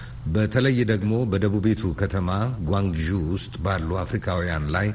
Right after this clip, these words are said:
በደልና ማዋከብ እየተፈጸመ መሆኑን ከአምባሳደሮቻቸው ውጪ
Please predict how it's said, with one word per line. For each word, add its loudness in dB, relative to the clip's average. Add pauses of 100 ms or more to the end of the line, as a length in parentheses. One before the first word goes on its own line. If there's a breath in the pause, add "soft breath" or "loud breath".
(100)
በደልና 2
ማዋከብ 0
እየተፈጸመ -2 (100)
መሆኑን 0 (300)
ከአምባሳደሮቻቸው -2
ውጪ -4